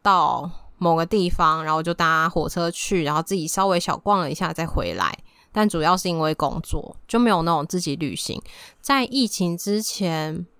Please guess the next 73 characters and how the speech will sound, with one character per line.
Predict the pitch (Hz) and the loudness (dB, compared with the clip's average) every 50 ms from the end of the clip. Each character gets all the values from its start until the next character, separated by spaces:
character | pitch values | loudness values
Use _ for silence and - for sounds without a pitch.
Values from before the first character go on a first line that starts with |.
| _ _ - | _ _ -2
不 | - 294 | 0 0
知 | 311 | 2
道 | |
哪 | 285 226 180 175 | 2 -2 -2 0
一 | 202 | 0
年 | 226 233 202 180 165 170 | 2 2 2 2 0 2
吧， | 175 175 165 165 | 2 2 2 2
我 | |
曾 | 165 - 185 190 | 0 -2 -2 -2
经 | 202 233 | 0 2
有 | 240 226 | 0 0
想 | 226 226 196 165 165 | 2 2 0 0 -2
说， | - - 190 185 190 - - - - - _ | -2 -2 -2 -2 -2 -4 -12 -20 -20 -18 _
哎， | - 254 240 | -2 -2 0
还 | 220 202 | 0 0
是 | 202 262 277 | 2 2 2
我 | 214 185 | 2 2
自 | - 226 214 | -2 -4 -4
己 | 196 170 160 | -2 -4 -4
一 | 160 | -2
个 | 170 165 | -2 -2
人 | 156 156 | -2 -2
去 | 160 - 180 | -4 -8 -8
泰 | - - 185 170 - - - - | -8 -4 -2 -2 -2 -4 -6 -12
国， | - - - - - - - 165 - - - _ _ _ _ _ _ _ _ _ _ _ _ _ - _ _ - | -18 -14 -12 -12 -12 -12 -12 -14 -14 -16 -20 _ _ _ _ _ _ _ _ _ _ _ _ _ -20 _ _ -4
就 | - 226 | 0 2
想 | 226 190 170 165 | 2 2 2 0
说 | 170 175 175 175 | 0 0 0 2
好 | 170 170 165 | 2 0 0
像 | 185 214 247 | 0 -2 0
泰 | 262 269 233 190 | 2 0 0 2
国 | - 170 165 - | 0 0 -2 0
应 | - 226 240 | 0 0 0
该 | 254 254 254 | 2 0 0
是 | 262 | 2
安 | 208 214 208 220 226 | 0 2 2 0 -2
全 | - - 156 - - - | -2 -4 -6 -6 -6 -8
的， | - - - - - - - - - _ | -8 -8 -10 -10 -14 -18 -20 -20 -20 _
然 | - 165 160 | -2 0 0
后 | 170 | 2
或 | 190 220 214 196 | 2 0 0 0
者 | 190 160 165 | 0 -2 -2
是 | - - 208 190 | -2 -4 -4 -2
交 | - 196 190 196 | 0 0 0 2
通 | 208 202 196 | 2 2 2
应 | 196 196 | 2 2
该 | 196 196 | 0 0
很 | 190 185 151 160 | 0 -2 -4 -2
方 | - 170 160 170 175 | 0 0 0 0 -2
便， | 180 180 170 170 | -4 -4 -4 -4
就 | 180 190 | -4 -2
有 | 175 156 160 | -2 -2 -2
一 | |
种 | 160 165 151 151 | -2 0 0 0
很 | 175 170 | 0 -2
想 | - 156 | -2 -2
要 | 156 165 | -4 -2
自 | - 185 | -4 -4
己 | 151 139 | -4 -4
一 | |
个 | - 147 143 | -4 -4 -4
人 | - - | -4 -4
去 | 165 170 | -6 -6
泰 | 170 - 175 135 | -4 -4 -4 -4
国 | - - 120 - | -4 -6 -8 -8
的 | - | -8
感 | - - - - 160 | -8 -8 -8 -8 -10
觉。 | - 104 - | -10 -8 -4
但 | 185 202 | -2 -2
我 | 190 175 | 0 0
就 | 180 185 | -2 -4
觉 | - 175 | -2 -2
得 | 160 147 139 170 | -2 -2 -2 -4